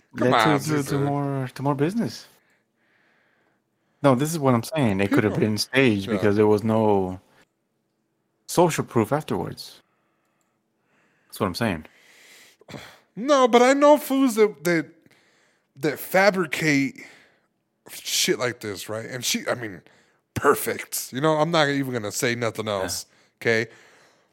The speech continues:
Speaker 1: You know, I'm praising the fact that if you did that, if this happened organically and you did exactly this, you did nothing wrong, okay? You threw out a number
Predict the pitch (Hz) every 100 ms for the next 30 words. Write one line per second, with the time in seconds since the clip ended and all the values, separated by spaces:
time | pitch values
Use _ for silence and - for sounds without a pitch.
0 | _ - 120 120 120 - 170 175 135 123
1 | 117 139 113 107 - - - - 123 104
2 | 98 - _ _ _ _ _ - 240 254
3 | - 220 190 165 170 196 214 - - _
4 | _ _ _ _ - 147 151 185 214 208
5 | 214 214 190 147 143 175 165 185 190 135
6 | 135 143 143 123 139 120 135 135 135 117
7 | 135 156 - - - _ 196 240 196 170
8 | 139 120 110 - - 107 _ - 139 156
9 | 143 - 208 208 190 127 113 165